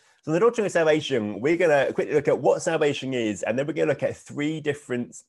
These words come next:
I guess, kind of lenses on salvation, aspects of or way of looking at it. So first off, just the, the more basic question of what is salvation?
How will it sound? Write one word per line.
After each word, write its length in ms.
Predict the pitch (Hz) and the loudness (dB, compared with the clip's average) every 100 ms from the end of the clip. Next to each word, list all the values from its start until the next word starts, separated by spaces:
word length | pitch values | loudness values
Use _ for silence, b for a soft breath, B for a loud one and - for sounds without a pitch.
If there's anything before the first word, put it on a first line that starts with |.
| - | -12
I 60 | 139 | -8
guess, 120 | 330 | -4
kind 160 | 156 | 0
of 60 | 135 | 2
lenses 540 | 139 143 135 117 104 | 2 2 -2 -4 -4
on 180 | - 101 | -4 -8
salvation, 640 | 92 92 87 85 - - - | -8 -8 -6 -8 -12 -16 -8
aspects 540 | 110 110 - 104 - - | -6 -6 -2 -2 -2 -4
of 200 | 98 95 | -4 -2
or 200 | 90 90 | -6 -4
way 320 | 98 98 98 | -2 -2 -2
of 220 | 87 90 | -6 -8
looking 360 | 92 90 92 82 | -12 -12 -14 -14
at 120 | 80 | -16
it. 100 | - _ _ - | -18 _ _ -6
So 120 | 131 | 0
first 260 | 233 233 | 2 2
off, 100 | 139 | 0
just 200 | 123 113 | -2 -2
the, 200 | 120 113 B B - | 2 2 B B -4
the 60 | |
more 120 | 120 | 0
basic 300 | 117 147 143 | 2 2 0
question 260 | 123 107 117 | -4 -6 -4
of 160 | 104 95 | -6 -2
what 240 | 117 120 | -2 -2
is 240 | 98 98 | -6 -8
salvation? 500 | - 95 101 139 - | -10 -8 -6 -6 -10